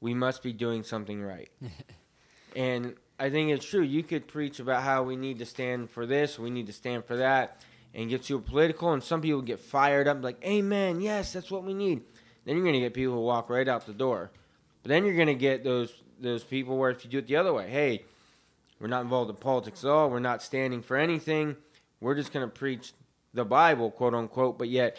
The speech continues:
Speaker 1: the Bible has many topics that pertain to politics because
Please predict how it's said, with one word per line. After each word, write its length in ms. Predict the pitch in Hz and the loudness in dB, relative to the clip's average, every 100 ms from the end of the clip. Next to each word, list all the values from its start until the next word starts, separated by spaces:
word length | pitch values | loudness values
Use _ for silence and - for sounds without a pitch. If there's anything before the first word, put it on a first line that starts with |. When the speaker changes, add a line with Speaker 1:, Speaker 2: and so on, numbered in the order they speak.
| - _ - | -12 _ -6
Speaker 1:
the 100 | 117 | 6
Bible 440 | 143 165 143 127 | 8 8 6 2
has 260 | 127 123 107 | 2 0 0
many 240 | 127 131 | -2 -2
topics 600 | 113 139 147 143 120 - | 2 6 6 4 -4 -6
that 480 | - 117 110 - _ | -2 -2 -2 -6 _
pertain 360 | - 120 160 190 | -12 -2 0 2
to 60 | 160 | 0
politics 520 | 127 120 - 120 - | 2 2 2 -4 -8
because 340 | 120 135 123 | -6 -6 -6